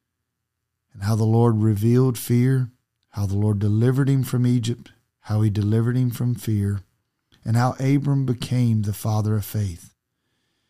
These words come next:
How trials, temptation, struggles,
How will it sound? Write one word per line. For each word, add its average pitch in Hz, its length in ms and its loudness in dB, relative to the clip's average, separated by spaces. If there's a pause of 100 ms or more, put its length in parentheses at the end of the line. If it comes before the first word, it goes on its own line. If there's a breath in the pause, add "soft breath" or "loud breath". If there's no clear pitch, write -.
(440)
How 123 560 2 (840)
trials, 135 1080 0 (520)
temptation, 120 840 -2
struggles, 123 1000 -2